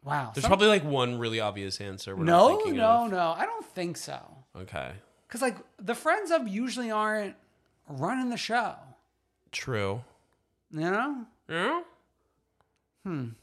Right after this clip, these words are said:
Speaker 1: Something to think about. Okay, so, oh, I do love that we're calling that,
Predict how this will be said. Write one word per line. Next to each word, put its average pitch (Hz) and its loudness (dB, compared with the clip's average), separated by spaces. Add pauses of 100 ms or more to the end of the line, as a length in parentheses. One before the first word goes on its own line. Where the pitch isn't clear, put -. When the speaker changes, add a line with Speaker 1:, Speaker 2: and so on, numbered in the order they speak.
(1400)
Speaker 1:
Something 247 -6
to 190 -6
think 156 -2
about. 143 -6
Okay, 160 0
so, 208 0 (1400)
oh, 202 4
I 180 2
do 196 -2
love 277 2
that 196 2
we're 185 -4
calling 175 -2
that, 165 -2